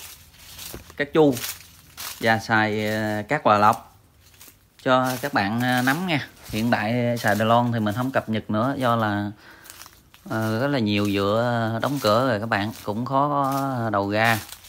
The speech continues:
Đó. Số lượng lẻ tẻ cũng khó. Nên mình tạm ngưng cập nhật giá xài Đài Loan. Thì giá xài, theo mình biết được giá xài cát chu, giá tại vựa nha các bạn.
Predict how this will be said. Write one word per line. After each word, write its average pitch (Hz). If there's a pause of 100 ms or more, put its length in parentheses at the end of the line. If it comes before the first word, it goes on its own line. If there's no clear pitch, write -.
(400)
Đó. 123 (800)
Số 120
lượng 107
lẻ 104
tẻ 101
cũng 123
khó. 131 (840)
Nên 110
mình 101 (220)
tạm 95
ngưng 110
cập 98
nhật 98 (100)
giá 127
xài 92
Đài 92
Loan. 104 (1300)
Thì 107
giá 147
xài, 104
theo 120
mình 117
biết 131
được 110
giá 135
xài 101 (240)
cát 147
chu, 143 (1300)
giá 139
tại 113
vựa 110
nha 135
các 135
bạn. 107